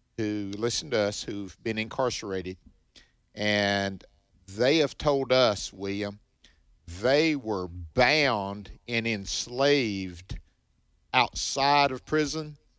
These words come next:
and now in prison they've been set free at liberty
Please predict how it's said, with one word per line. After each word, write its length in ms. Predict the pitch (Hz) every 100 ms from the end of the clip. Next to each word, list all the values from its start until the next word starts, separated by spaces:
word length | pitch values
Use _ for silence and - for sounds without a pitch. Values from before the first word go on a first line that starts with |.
| _ _ -
and 300 | 113 98 104
now 440 | 123 143 127 110
in 200 | 107 98
prison 500 | - 139 127 113 95
they've 380 | 101 113 117 -
been 220 | 123 101
set 400 | - - 123 -
free 600 | - 117 120 107 90 82 _ _
at 180 | 107 -
liberty 720 | 110 117 113 104 95 95